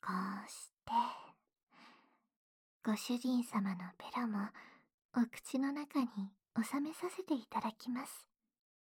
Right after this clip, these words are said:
<laughs> 私の全身を、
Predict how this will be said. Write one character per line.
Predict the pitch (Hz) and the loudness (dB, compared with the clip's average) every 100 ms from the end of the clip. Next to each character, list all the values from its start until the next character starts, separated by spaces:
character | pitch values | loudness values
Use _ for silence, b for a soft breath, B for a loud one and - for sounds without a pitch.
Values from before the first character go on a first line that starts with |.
| _ _ _ _ _ _ _ _ - | _ _ _ _ _ _ _ _ -12
<laughs> | 285 - - - _ _ _ B B B B B B B B _ _ _ _ _ 185 | -10 -10 -20 -20 _ _ _ B B B B B B B B _ _ _ _ _ -6
私 | 175 170 - - - 240 | -6 0 -2 0 4 6
の | 233 233 | 6 4
全 | - 233 240 | 4 4 4
身 | - - 247 | -2 -4 -4
を、 | 247 | -2